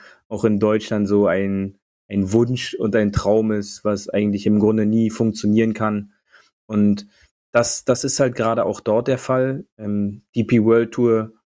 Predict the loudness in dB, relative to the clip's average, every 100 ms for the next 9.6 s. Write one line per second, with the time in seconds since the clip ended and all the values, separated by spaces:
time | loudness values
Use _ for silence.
0 | _ -4 0 0 0 0 0 -2 -2 -2
1 | -2 -2 -4 -4 -4 -2 2 4 4 2
2 | 0 2 2 4 0 0 0 0 -2 -2
3 | -2 0 0 -2 _ _ -12 -4 0 0
4 | 2 -2 -4 -20 _ -6 -6 -2 -4 0
5 | -2 0 -2 0 -2 -2 -2 -2 -4 -2
6 | -2 0 2 2 0 0 -4 -2 -4 -4
7 | -6 -6 -8 _ _ _ _ _ -6 0
8 | 2 0 -4 _ -2 2 2 0 -4 _
9 | _ _ 0 2 2 -2